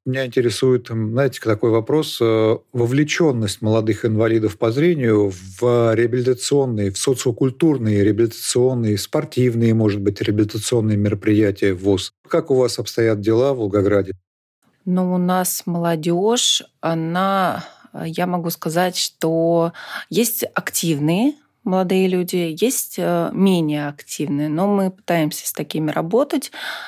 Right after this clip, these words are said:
Speaker 2: потому что у всех интересы разные. Как вы говорили, спортивные есть, э, э, люди, которые как раз в этом направлении, например, н-, настольные игры.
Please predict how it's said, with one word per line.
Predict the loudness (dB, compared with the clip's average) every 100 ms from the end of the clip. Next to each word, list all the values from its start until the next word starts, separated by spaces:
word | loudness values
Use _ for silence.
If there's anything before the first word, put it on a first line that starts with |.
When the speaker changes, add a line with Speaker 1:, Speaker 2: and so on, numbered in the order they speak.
| -18 -20 -6
Speaker 2:
потому | -4
что | -2 -2
у |
всех | -2 0 0
интересы | 0 0 0 0
разные. | 0 0 -2 -4 -4 -6 -10 _ -18
Как | -14 -12 -2
вы | 0 0 -2
говорили, | -2 -2 -2 -4
спортивные | -4 -4 -4 -2 -2 -2 -2 -2
есть, | -4 -4 -8 -6 -2
э, | 0 2 2 -2 -6 -16 -16 -10 -4
э, | -2 0 0 2
люди, | 0 0 0 0 -2 -4 -6 -8
которые | -10 -8 -8
как | -8 -8
раз | -6 -6 -6
в | -4
этом | -2 -2
направлении, | -4 -2 -4 -2 0 -2 -2 -6 -6
например, | -6 -6 -4 -4 -2 -4 -8 -18 -12
н-, | -6 -6 -4 -2
настольные | -2 0 -2 2 0 0
игры. | -2 -2 0 -2 -4